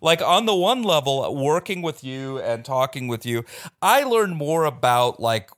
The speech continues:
what literature is in a larger sense, because I'm incredibly overspecialized. And, like,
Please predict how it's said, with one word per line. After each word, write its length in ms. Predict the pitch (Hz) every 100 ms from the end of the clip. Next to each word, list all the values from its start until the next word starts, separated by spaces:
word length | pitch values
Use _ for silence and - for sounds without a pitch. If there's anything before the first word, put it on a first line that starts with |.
| _ -
what 380 | - 170 156 143
literature 520 | 151 151 143 127 139
is 160 | 123 117
in 100 | 117
a 60 | 104
larger 340 | 104 95 98
sense, 500 | - 101 - - - _ _ 127
because 340 | 131 151 131
I'm 220 | 139 147
incredibly 760 | 139 - - - 247 214 135 117
overspecialized. 1000 | 113 - - 104 98 - 87 65 - - - - -
And, 300 | 170 175 170
like, 340 | 175 165 -